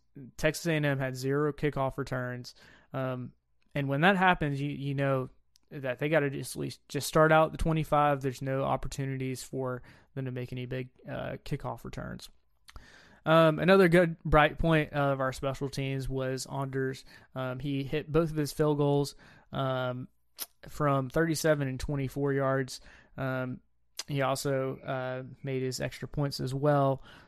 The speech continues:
So a good day for him. And, uh, on kickoff returns, we actually had Eli Stove. Um, had a really good kickoff return. And this may be another one of those what-if plays,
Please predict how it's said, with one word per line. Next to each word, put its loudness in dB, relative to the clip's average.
So 0
a -2
good 6
day 6
for -2
him. 2
And, 0
uh, 4
on 4
kickoff 6
returns, 4
we 2
actually -2
had 2
Eli 0
Stove. 0
Um, -2
had 0
a 4
really 2
good 4
kickoff 2
return. -14
And 2
this -4
may 8
be 4
another 4
one 2
of 2
those 0
what-if -2
plays, 0